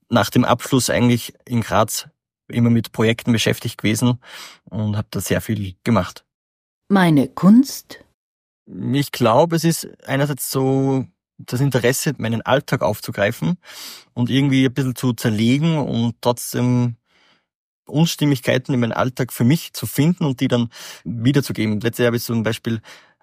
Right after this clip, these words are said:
Speaker 1: Bananen geschnitzt aus Styrodur und da, was auch so, ich habe eine Residency gehabt in Budapest und war dort einkaufen und habe irgendwie Bananen gekauft und habe sie auf die Waage gelegt und habe dann gesehen,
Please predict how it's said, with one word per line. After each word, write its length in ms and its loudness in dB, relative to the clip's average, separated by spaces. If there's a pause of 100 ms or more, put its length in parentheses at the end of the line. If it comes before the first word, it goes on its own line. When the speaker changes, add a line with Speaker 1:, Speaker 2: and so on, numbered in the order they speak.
Speaker 1:
Bananen 420 2
geschnitzt 500 -2
aus 320 -2
Styrodur 640 0 (600)
und 480 0
da, 400 4
was 600 -2
auch 80 4
so, 100 -2
ich 60 4
habe 100 2
eine 80 2
Residency 380 0
gehabt 260 -4
in 140 -2
Budapest 540 -2
und 120 -2
war 140 -2
dort 200 -4
einkaufen 560 -4 (640)
und 420 0
habe 160 0
irgendwie 220 2
Bananen 440 2
gekauft 460 -2
und 80 0
habe 100 0
sie 80 -6
auf 80 -8
die 200 -6
Waage 280 0
gelegt 300 -4
und 80 -2
habe 80 -6
dann 100 -6
gesehen, 280 -4